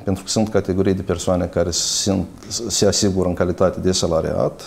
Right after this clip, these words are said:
deci atunci când se angajează în câmpul muncii, sunt cei care achită prime în, uh, sumă, uh, fixă, e vorba de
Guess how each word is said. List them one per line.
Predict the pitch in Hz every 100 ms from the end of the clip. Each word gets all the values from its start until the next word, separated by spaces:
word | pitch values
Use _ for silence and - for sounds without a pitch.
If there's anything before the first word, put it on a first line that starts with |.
| - - 92
deci | 90 - -
atunci | 87 98
când | - 85
se | 90
angajează | 92 92 87 82
în | 82
câmpul | 87 85 85
muncii, | 90 147 143 131
sunt | 113 113
cei | 107 107
care | 101 92
achită | 90 - 95 - 92 82
prime | - 95 90
în, | 87 87
uh, | 90 90 92
sumă, | 92 - 90 87 90 - - - - - - _ -
uh, | - 87 85 82 87 85
fixă, | 82 110 135 - 127 120 107 92
e |
vorba | 98 98 87 90
de | 85 87 87 85 85